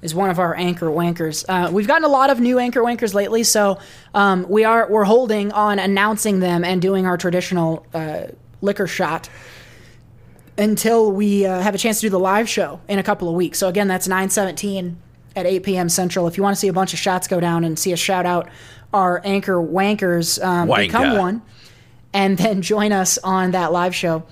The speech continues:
Speaker 1: Um, if you're not an Anchor Wanker, that's okay too. Every click, every listen helps the show. So just keep sharing it with friends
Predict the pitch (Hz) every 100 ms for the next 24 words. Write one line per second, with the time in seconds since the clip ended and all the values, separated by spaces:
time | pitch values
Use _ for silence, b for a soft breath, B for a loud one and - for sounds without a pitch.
0 | B B B B 185 185 202 220 226 240
1 | 262 226 233 220 208 208 220 208 208 214
2 | 208 180 - 196 196 196 208 214 - 220
3 | 214 202 190 196 208 175 190 - 170 -
4 | 190 180 - 196 - 208 220 202 175 170
5 | 190 190 185